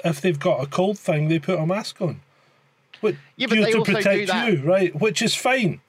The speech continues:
Speaker 1: That's fine. If they want to do that, that's fine. And they've done that for,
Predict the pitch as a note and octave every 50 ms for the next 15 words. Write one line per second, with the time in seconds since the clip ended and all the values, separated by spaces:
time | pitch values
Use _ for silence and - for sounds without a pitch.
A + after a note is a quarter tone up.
0 | - G#3 A#3+ B3 - - - A#3+ A#3 A#3 G#3 E3 C#3 C#3+ A#3 B3+ B3 B3 A#3 G3+
1 | - - D3+ - F3+ D#3 D3 D#3 D#3 D#3+ F3 F3+ - - - A#3+ A#3+ G#3+ D#3+ -
2 | - - - _ - G#3+ G#3+ A#3 C4 B3 G3+ - A3 G#3 F#3+ F3+ E3+ D#3+ C#3+ -
3 | - D#3+ C#3+